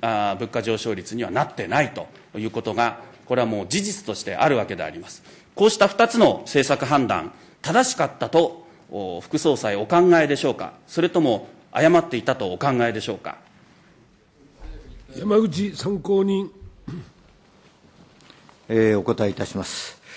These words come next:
Speaker 3: えー、まず結論からでありますが、あー、先生がご指摘になった局面における私どもの政策運営については、当時の判断としては適切なものであったというふうに思っております。えー、もう少し具体的に申し上げますと、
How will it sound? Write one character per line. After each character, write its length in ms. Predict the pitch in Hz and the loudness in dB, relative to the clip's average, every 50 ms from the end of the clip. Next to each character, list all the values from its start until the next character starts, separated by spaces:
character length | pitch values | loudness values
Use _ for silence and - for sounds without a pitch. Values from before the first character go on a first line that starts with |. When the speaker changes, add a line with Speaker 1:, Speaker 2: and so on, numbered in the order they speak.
| - - _ _ - | -20 -20 _ _ -2
Speaker 3:
え 180 | 110 107 107 | 0 0 2
ー、 20 | 104 | 2
ま 140 | 113 117 104 | 2 0 0
ず 80 | 90 | -2
結 220 | - 120 101 - 151 | -6 -8 -4 2 4
論 140 | 156 135 | 4 4
か 80 | 135 127 | 6 4
ら 80 | 110 90 | 2 2
で 80 | 92 | 0
あ 40 | 90 | -4
り 80 | 87 92 | -4 -4
ま 140 | 90 92 | -4 -6
す 140 | 90 - - | -6 -4 -2
が、 240 | 107 117 113 - - - | 0 0 0 0 -2 -6
あ 420 | - 101 95 90 90 87 85 80 82 | -8 -6 -4 -4 -2 -2 -4 -4 -6
ー、 40 | |
先 200 | - - 117 113 | -4 -2 -2 -2
生 160 | 110 - 123 117 | 2 2 2 4
が 140 | 104 101 | 4 2
ご 100 | 90 98 | 0 -2
指 80 | 101 - | -4 -2
摘 160 | - 110 95 | -4 -4 -2
に 80 | 101 101 | -2 -2
な 120 | 98 104 | -2 -4
っ 40 | 101 | -4
た 220 | - - 101 98 | -6 -6 -6 -6
局 220 | 87 - 98 87 104 | -6 -6 -8 -6 -4
面 180 | 104 101 98 | -4 -2 -2
に 80 | 95 95 | -4 -4
お 80 | 92 87 | -4 0
け 120 | 156 165 | 2 4
る 240 | 156 151 117 - - - - - - _ | 4 4 2 2 -2 -12 -20 -20 -16 _
私 240 | - 107 110 117 104 | -4 -2 0 -2 -2
ど 100 | - 107 | -2 -4
も 60 | 92 | -4
の 80 | 80 87 | -2 -4
政 240 | 85 - 107 98 - | -4 -6 -6 -6 -6
策 220 | 104 92 - 98 | -8 -8 -8 -6
運 120 | 98 92 90 | -6 -6 -6
営 60 | 87 | -6
に 140 | 87 87 - | -8 -10 -10
つ 120 | - 113 | -10 -12
い 60 | 98 | -12
て 120 | - - 104 | -8 -6 -4
は、 180 | 104 98 - - - - - _ _ - | -4 -4 -6 -8 -18 -20 -20 _ _ -2
当 180 | - 143 127 | 0 0 0
時 100 | 104 107 | 2 -2
の 80 | 98 92 | -4 -4
判 220 | - 117 101 95 | -4 -4 -4 -4
断 180 | 85 92 87 82 | -4 -6 -6 -6
と 140 | - 95 90 | -8 -10 -12
し 80 | - | -6
て 100 | - 143 | -2 0
は 140 | 131 117 - | 0 0 -2
適 240 | - - 120 - - | -4 -8 -8 0 0
切 180 | 143 120 113 | 0 2 2
な 80 | 117 117 | 2 2
も 140 | 110 107 98 | 2 0 -2
の 80 | 95 | -2
で 100 | 82 87 | -4 -6
あ 40 | 78 | -8
っ 40 | 76 | -10
た 120 | - - - | -12 -16 -18
と 100 | - - - _ _ _ - | -18 -20 -20 _ _ _ 0
い 60 | 143 | 0
う 60 | 135 | 0
ふ 100 | - - | 2 0
う 40 | 120 | 0
に 80 | 95 87 | 0 -2
思 120 | 80 78 | -6 -8
っ 20 | 76 | -12
て 120 | - - | -14 -16
お 20 | 78 | -16
り 60 | 71 | -14
ま 80 | 73 73 | -14 -16
す。 160 | - - - - - - - - - - - - - - | -16 -16 -18 -20 -20 -20 -20 -20 -20 -20 -20 -20 -10 -4
え 140 | 127 117 120 | -2 0 2
ー、 20 | |
も 80 | 120 147 | 2 0
う 40 | - | 2
少 120 | - 147 | 2 0
し 60 | 120 110 | -2 0
具 100 | 110 110 | 0 2
体 160 | 117 117 107 | 2 2 2
的 140 | - 113 104 | 2 0 0
に 80 | 104 | 0
申 80 | 104 101 | 0 0
し 80 | - | 0
上 80 | 110 98 | 0 0
げ 60 | 98 | 0
ま 100 | 98 92 | 0 -2
す 80 | - - | -4 0
と、 320 | - 117 120 - - - | 2 2 2 2 0 -10